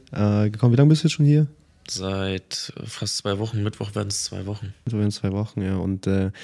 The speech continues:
Speaker 1: was überlegen, machen wir mal noch eine entspannte Podcast-Runde zu dritt, wo ein paar Themen vielleicht abquatschen, vielleicht noch ein paar Lebensgeschichten erzählen und vor allem natürlich das, äh, neue Geschäft, was die Jungs aufgebaut haben. Sehr, sehr interessant.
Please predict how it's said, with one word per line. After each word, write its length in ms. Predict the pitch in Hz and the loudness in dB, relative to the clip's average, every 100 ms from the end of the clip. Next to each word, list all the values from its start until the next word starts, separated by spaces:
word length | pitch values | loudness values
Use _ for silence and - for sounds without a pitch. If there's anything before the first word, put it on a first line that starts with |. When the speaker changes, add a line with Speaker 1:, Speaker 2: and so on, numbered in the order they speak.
| - | -20
Speaker 1:
was 80 | - | -2
überlegen, 200 | 117 113 | 4 6
machen 120 | 117 | 8
wir 80 | 120 | 10
mal 40 | 117 | 8
noch 120 | 110 | 8
eine 100 | 113 | 6
entspannte 500 | 110 - - 117 117 | 4 2 4 4 4
Podcast-Runde 680 | - 120 - 107 - 107 104 | 2 0 2 -2 2 0 0
zu 140 | - | -2
dritt, 320 | 107 113 - - - - - - | 2 2 0 -12 -20 -20 -10 -6
wo 60 | |
ein 20 | |
paar 180 | - 104 | 0 0
Themen 240 | 113 120 113 | 4 4 4
vielleicht 220 | 117 110 | 2 0
abquatschen, 640 | 110 - 110 - 110 110 - - | 0 0 0 2 0 -2 -6 -4
vielleicht 220 | 104 104 | -2 0
noch 60 | 104 | 0
ein 60 | |
paar 300 | 104 107 107 | 2 2 4
Lebensgeschichten 720 | 104 127 139 - 123 135 - 127 | 4 6 4 2 -2 -4 -2 0
erzählen 520 | 120 - 120 120 123 - - - - | 0 2 4 4 2 -4 -20 -10 -4
und 140 | 107 | -2
vor 140 | - | 2
allem 80 | 110 | 4
natürlich 380 | 113 - 110 104 | 4 2 0 0
das, 260 | 104 98 - | 0 -2 0
äh, 340 | 98 98 98 | 0 0 0
neue 240 | 101 143 | 4 4
Geschäft, 320 | 117 - 143 - | 4 2 0 0
was 120 | 107 | 0
die 80 | 101 | 0
Jungs 220 | 104 - | 0 0
aufgebaut 540 | 85 101 110 107 101 | -2 -2 0 0 0
haben. 280 | 107 104 107 | 0 2 2
Sehr, 160 | 101 110 | 4 4
sehr 100 | 107 | 4
interessant. 580 | 101 101 - 104 143 | 2 -2 2 2 2